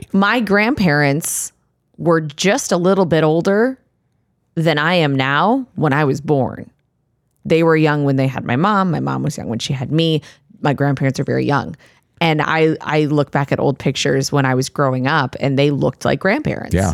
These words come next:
Speaker 1: They didn't
Speaker 2: it's
Speaker 1: look
Speaker 2: crazy.
Speaker 1: like I look now. It's just, it's weird.
Speaker 2: It's almost like they took on the identity of what they thought they were supposed to look like.
Speaker 1: Yeah.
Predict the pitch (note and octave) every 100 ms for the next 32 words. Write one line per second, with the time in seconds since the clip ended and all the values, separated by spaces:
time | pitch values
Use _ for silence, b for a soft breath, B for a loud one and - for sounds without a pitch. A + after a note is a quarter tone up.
0 | - D#3+ F3+ F3+ - - G2 G3 C#3 -
1 | G3+ A3 C#3+ F3+ - _ - D3 B3 C3
2 | A#2+ F#3+ A#3+ - E3+ - F3 - - E3+
3 | - B3 D4 - C#3 D#3 F3 G#3+ - C#3+
4 | B2+ B2+ A2+ A#2+ A2+ A#2+ A#2 A#2+ F#2+ D#2+
5 | G2+ A2 A2+ B2 F2+ G2+ - F#2 - G2
6 | F#2+ G#2 D#2+ - - - E2+ - D#2 D2+
7 | E2 - - - - -